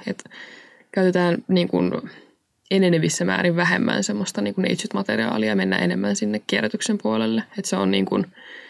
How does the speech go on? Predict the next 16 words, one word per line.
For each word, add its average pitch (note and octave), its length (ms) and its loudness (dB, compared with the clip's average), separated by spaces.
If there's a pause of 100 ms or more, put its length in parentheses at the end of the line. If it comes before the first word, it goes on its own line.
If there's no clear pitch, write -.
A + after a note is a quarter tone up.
(440)
se - 100 0
on F#3 60 2
kans E3+ 140 0
yksi - 180 -2
osa F#3+ 160 0
sitä, - 180 -2
että G#3 140 -2
ei F3+ 100 2
voi F3 80 4
pelkästään F#3 460 0
kehittää F#3 300 -2
vaan G#3 120 -2
uusia G3+ 300 0
tuotteita - 460 -2
ja G#3+ 120 0
sit - 100 -8